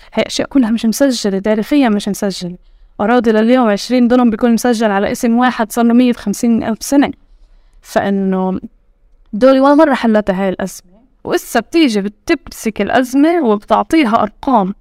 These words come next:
وبتعطيها مصاري، فتبدأ المشاكل بين الناس، تبدأ الخلافات، تفوت شارع بأرض أنت بالنسبة لك هاي الأرض فاضية، بس هاي الأرض مش فاضية، هاي للأخ إكس مش للأخ واي. كيف بدك تصير، بدها تصير هاي بين أخ إكس وواي يتقاسموا الشارع؟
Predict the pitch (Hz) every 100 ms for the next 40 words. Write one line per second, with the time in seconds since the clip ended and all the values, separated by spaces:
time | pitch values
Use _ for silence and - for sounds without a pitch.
0 | - - - 196 190 285 247 214 170 113
1 | - _ - _ _ _ - _ - 196
2 | - - _ - 339 240 247 233 208 220
3 | 202 202 196 190 190 - - - _ 262
4 | 226 220 208 202 214 214 - 214 _ -
5 | 214 185 214 196 185 - _ _ - 254
6 | 247 220 - 247 226 196 185 - 220 214
7 | 190 214 208 214 - 208 208 208 202 196
8 | 202 - 208 190 214 202 214 269 - -
9 | 190 185 196 208 214 214 247 - 240 240
10 | 233 254 - - 202 226 208 262 226 202
11 | 190 190 - _ _ _ _ _ _ _
12 | _ - 180 170 - - 233 208 208 -
13 | 214 214 214 190 214 202 - - 202 -
14 | 208 208 196 190 202 202 190 185 - 196
15 | 185 180 180